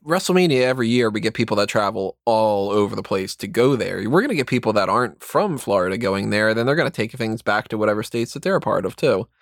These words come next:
So it's gonna be a mess. I mean, you gotta just hope that for some,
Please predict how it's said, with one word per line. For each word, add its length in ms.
So 160
it's 100
gonna 240
be 100
a 60
mess. 640
I 60
mean, 160
you 120
gotta 240
just 220
hope 240
that 180
for 180
some, 840